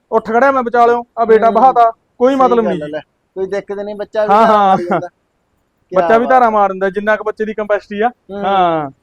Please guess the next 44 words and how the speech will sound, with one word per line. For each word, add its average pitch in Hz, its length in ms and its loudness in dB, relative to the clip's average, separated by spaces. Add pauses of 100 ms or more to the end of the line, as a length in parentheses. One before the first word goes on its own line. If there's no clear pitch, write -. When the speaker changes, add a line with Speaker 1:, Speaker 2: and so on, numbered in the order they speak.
Speaker 2:
ਸਹੀ 175 260 -10
ਗੱਲ 147 240 -8
ਆ 120 40 -12
ਬਾਈ। 117 260 -20
Speaker 1:
ਹਾਂਜੀ, 170 280 -4
ਹਾਂ। 151 160 -6
Speaker 2:
ਠੰਡੀ 165 260 -8
ਸੀਲ, 190 260 -16 (240)
ਫੁੱਲ 170 240 -6
ਆ 165 60 -6
ਕਰਮ 170 240 -10
ਵਾਲੀ। 185 300 -10
Speaker 1:
ਹਾਂ, 165 120 -8
ਹਾਂ, 151 140 -14
Speaker 2:
ਤੇ 220 100 -8
Speaker 1:
ਕਿਵੇਂ 247 160 -2
Speaker 2:
ਮੁੱਲ - 120 2
Speaker 1:
ਮਰਜ਼ੀ 254 180 -4
Speaker 2:
ਵੀ - 0 -
Speaker 1:
ਐਂ 262 120 0
Speaker 2:
ਬਾਈ 285 80 2
Speaker 1:
ਹੱਥ 285 120 -6
ਫੇਰੀ 240 200 2
ਚਲੋ 240 160 2
ਡਾਕਟਰ 233 160 0
ਸਾਹਿਬ 262 160 0
ਲਓ। 208 120 0 (360)
Speaker 2:
ਹੂੰ। 196 320 -8
Speaker 1:
ਇਹ 233 160 0
ਲਓ 226 200 0
ਜੀ, 220 100 -10
ਨੈਣਾ 220 260 -2
ਪਾਇਆ 226 360 2
ਵਾ, 220 180 0 (500)
ਇਹ 226 340 2
ਲਓ, 196 220 0 (380)
ਨੈਣਾ 208 220 0
ਲਾ 208 180 2
ਕੇ 269 120 -6
ਮਾਰ 233 220 -2
ਦਿੰਦੇ 214 160 -10
ਆ 214 40 -10
ਜੀ 220 100 -2
ਹੱਥ। 240 220 -6